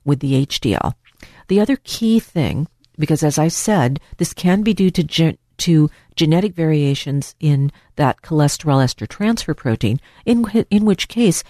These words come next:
it's not really an issue for you. That's functional H D L,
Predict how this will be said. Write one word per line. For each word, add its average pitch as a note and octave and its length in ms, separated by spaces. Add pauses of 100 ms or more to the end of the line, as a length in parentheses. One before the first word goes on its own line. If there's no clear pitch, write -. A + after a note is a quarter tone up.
(140)
it's - 280
not D3+ 240
really D3+ 320
an F#3 160
issue G3+ 360
for C#3 280
you. B2 280 (340)
That's F3 440 (160)
functional G#3 580
H B2 280
D C3 180
L, A2+ 280